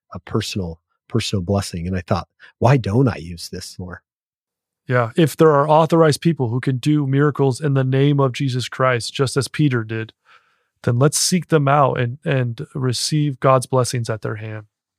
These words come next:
Speaker 2: Okay, about five thousand people believe the apostles. The church continues to grow.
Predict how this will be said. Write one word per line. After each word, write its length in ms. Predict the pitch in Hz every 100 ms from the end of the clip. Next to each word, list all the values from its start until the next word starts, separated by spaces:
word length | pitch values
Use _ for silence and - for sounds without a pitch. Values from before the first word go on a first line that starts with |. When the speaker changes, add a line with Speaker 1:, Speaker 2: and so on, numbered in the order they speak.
| _ _ _ _ _ -
Speaker 2:
Okay, 340 | 127 139 120 _ _ -
about 380 | 131 151 147 - _ _
five 380 | - 170 170 160
thousand 800 | - - - 160 165 135 127 131 -
people 280 | - 156 131
believe 440 | 117 127 139 170 143
the 80 | 135
apostles. 520 | - 127 120 143 131
The 60 |
church 320 | 135 151 139 -
continues 480 | 143 127 139 139
to 80 | -
grow. 460 | 131 135 127 139